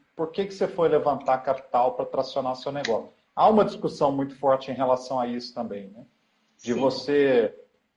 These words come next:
Speaker 1: de você alavancar o negócio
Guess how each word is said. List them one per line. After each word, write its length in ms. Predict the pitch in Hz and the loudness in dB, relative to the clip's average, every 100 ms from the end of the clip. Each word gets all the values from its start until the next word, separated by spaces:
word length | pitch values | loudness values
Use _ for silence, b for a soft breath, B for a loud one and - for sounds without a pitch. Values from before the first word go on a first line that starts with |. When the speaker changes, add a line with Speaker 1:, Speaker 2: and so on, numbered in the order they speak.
| - | -6
Speaker 1:
de 80 | 123 | 0
você 880 | 139 131 - 156 147 131 120 - - | 2 0 2 4 6 6 4 -2 -4
alavancar 760 | 123 127 139 147 135 147 143 | 2 4 4 4 2 4 4
o 20 | |
negócio 880 | 139 131 123 127 127 127 - 113 - | 4 0 4 4 4 0 -8 -8 -10